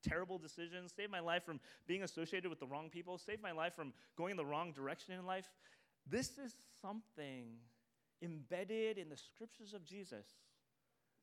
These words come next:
that I think Jesus is wanting to give us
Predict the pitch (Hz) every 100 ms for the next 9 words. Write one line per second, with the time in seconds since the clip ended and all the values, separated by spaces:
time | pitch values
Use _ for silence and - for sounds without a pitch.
0 | _ - 165 175 247 143 180 202 196 185
1 | 156 156 156 160 156 156 127 - _ _
2 | - 196 160 101